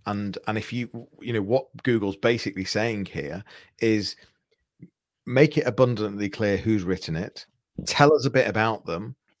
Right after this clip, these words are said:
and, and help us understand th-, th-, why they are in a position to be able to give opinion on whatever that might be, and then give us a deeper,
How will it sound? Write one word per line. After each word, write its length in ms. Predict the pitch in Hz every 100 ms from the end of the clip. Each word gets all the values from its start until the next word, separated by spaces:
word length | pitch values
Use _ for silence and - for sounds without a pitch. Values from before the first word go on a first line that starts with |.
| _ _ _ _ _ _ _ -
and, 180 | 120 113 _
and 240 | 117 113 110 _ - - - - _ _ -
help 300 | 127 147 147
us 120 | 127
understand 600 | 131 117 - 117 110 101 -
th-, 160 | 104 -
th-, 300 | 107 101 -
why 600 | 117 107 113 123 127 127
they 540 | 110 120 117 110 107 101 _
are 300 | 110 107 101
in 120 | 113
a 40 | 113
position 480 | - 107 113 - 101
to 100 | 98
be 120 | 104
able 240 | 101 98
to 100 | -
give 180 | 98 113
opinion 440 | 117 - 104 98
on 240 | 95 90 90
whatever 280 | 101 104 101
that 180 | 95 92
might 220 | 101 92
be, 380 | 101 90 90 117 - - - - _ _ -
and 160 | 135
then 140 | 143 139
give 180 | 156
us 160 | 156 147
a 80 | 139
deeper, 680 | - 147 202 - 185 107